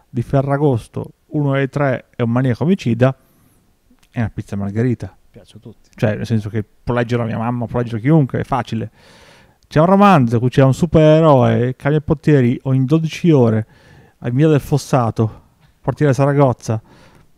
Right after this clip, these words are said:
Speaker 1: e, e, <laughs> che fa anche però il, anche un negozio di fumetti, dischi rari. Ma c'è un mondo parallelo in cui in realtà c'è un musicista che ha una fila-, cioè, è una pizza alla Nutella,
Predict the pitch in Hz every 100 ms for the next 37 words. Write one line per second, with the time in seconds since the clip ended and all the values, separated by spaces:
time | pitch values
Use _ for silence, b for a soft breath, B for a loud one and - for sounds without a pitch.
0 | - - 127 135 - 131 131 147 147 131
1 | - - _ - - 147 165 170 135 147
2 | 147 139 135 160 170 156 143 165 160 151
3 | 151 165 - 143 165 - 156 147 131 120
4 | 120 B B B B 139 B 170 214 185
5 | 202 202 175 160 156 156 160 135 120 123
6 | 123 135 135 - 175 170 139 131 131 131
7 | 135 143 139 170 170 - 131 - 127 127
8 | 120 147 143 - - 143 - - B B
9 | B _ 151 147 - 131 117 113 113 113
10 | 107 107